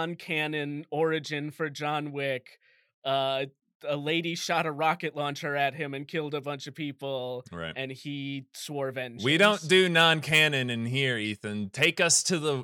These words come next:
Speaker 2: take us to the realm of the true, the true, true, the, the lore, you know.
Speaker 1: Uh, all right. The lore, you know, John Wick starts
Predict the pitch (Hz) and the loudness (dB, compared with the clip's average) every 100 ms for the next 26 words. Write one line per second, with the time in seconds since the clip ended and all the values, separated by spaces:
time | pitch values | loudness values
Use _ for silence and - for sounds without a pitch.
0 | - - 190 196 - 190 170 139 117 147 | -4 0 2 4 2 2 0 2 6 8
1 | 151 143 131 107 - 127 120 - 143 156 | 8 4 0 -4 -4 -2 0 0 0 0
2 | 185 170 139 156 120 - - 160 180 139 | 0 0 -4 -4 -4 -2 -4 -2 -4 -4
3 | - 90 82 90 107 95 - - 101 95 | -4 -6 -6 -2 -2 -4 -6 -2 -2 0
4 | 110 113 80 - - 92 95 95 95 87 | 0 0 -2 -6 -12 -4 -2 -2 -2 -2
5 | 76 73 160 147 135 127 - _ _ _ | -4 -8 -8 -6 -6 -8 -16 _ _ _
6 | - 143 143 135 120 - _ _ _ 156 | -6 -2 -2 -2 -6 -14 _ _ _ _
7 | 151 139 170 180 196 196 180 151 139 135 | -10 -2 0 2 0 -2 -2 -2 -2 -4
8 | 131 135 _ _ _ _ _ _ - 156 | -8 -12 _ _ _ _ _ _ -8 -2
9 | 160 170 165 156 147 - - _ _ _ | -2 -2 -2 -2 -2 -6 -18 _ _ _
10 | _ - - 202 214 208 - | _ -14 0 4 4 0 -10